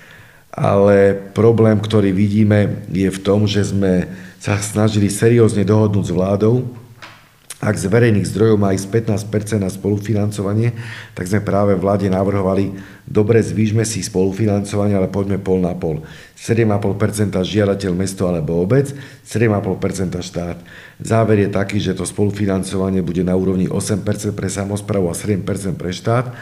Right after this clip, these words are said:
ale to zvládneme. Úplne dobré je to, že spolufinancovanie pre marginalizované rómske komunity bude na úrovni nula percent,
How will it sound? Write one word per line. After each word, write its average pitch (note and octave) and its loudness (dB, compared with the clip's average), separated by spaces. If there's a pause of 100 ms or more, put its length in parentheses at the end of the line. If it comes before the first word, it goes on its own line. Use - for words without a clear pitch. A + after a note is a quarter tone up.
(200)
ale A2 2
to A#2+ 4
zvládneme. F2 -2 (420)
Úplne A#2+ 2
dobré G#2 4
je E2 0
to, A2 0 (340)
že G2+ -4
spolufinancovanie G2 0
pre F#2 2
marginalizované G2 0
rómske F#2+ 0
komunity F#2+ -4
bude F2+ 0
na F2 0
úrovni F#2+ 2
nula G2+ 0
percent, G#2+ -2